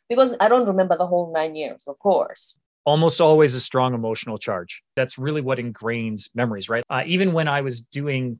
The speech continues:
Speaker 2: my acting and I was trying to memorize lines, if I just was looking at lines and just reading them and reciting them,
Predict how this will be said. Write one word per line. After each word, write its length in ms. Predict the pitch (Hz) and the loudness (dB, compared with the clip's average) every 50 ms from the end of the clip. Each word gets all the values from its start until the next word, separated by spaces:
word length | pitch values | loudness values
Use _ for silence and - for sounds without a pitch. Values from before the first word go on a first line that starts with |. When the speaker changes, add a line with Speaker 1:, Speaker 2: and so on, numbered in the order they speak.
| _ - | _ -8
Speaker 2:
my 220 | 123 123 117 113 | -6 -4 -4 -2
acting 580 | 113 123 131 135 135 135 - - 110 107 107 113 | 0 0 0 0 -2 -4 -6 -10 -10 -10 -10 -10
and 140 | 113 113 | -8 -8
I 100 | 113 113 | -8 -8
was 140 | 110 110 - - | -8 -10 -10 -10
trying 240 | - 139 127 131 | -6 -6 -4 -4
to 60 | 123 113 | -4 -6
memorize 880 | 113 120 120 127 123 120 120 117 117 113 113 110 107 - - - - _ | -6 -6 -6 -4 -4 -4 -4 -4 -4 -4 -6 -6 -8 -8 -10 -12 -14 _
lines, 720 | 117 117 131 151 156 135 113 95 95 _ - - - - _ _ _ _ | -4 0 2 2 2 2 0 -4 -10 _ -14 -14 -14 -14 _ _ _ _
if 40 | - | 0
I 140 | 143 156 165 | 0 0 0
just 240 | 147 160 156 - - | 0 -2 -4 -6 -6
was 220 | 165 151 131 131 | -8 -8 -8 -8
looking 380 | 127 131 139 160 160 - 170 160 | -6 -4 -2 -2 0 0 0 0
at 140 | 143 123 113 | 0 -2 -2
lines 360 | 123 135 131 135 139 139 127 131 | -2 0 0 0 0 -2 -4 -6
and 80 | 123 117 | -8 -10
just 140 | 117 107 - | -12 -14 -16
reading 380 | 110 110 120 127 135 143 147 | -14 -10 -8 -6 -4 -4 -2
them 160 | 143 143 139 135 | -2 -2 -2 -2
and 100 | 123 110 | -4 -4
reciting 420 | 104 - - 113 113 123 131 139 | -6 -4 -2 0 0 0 0 0
them, 220 | 151 196 220 196 | -2 -2 -4 -6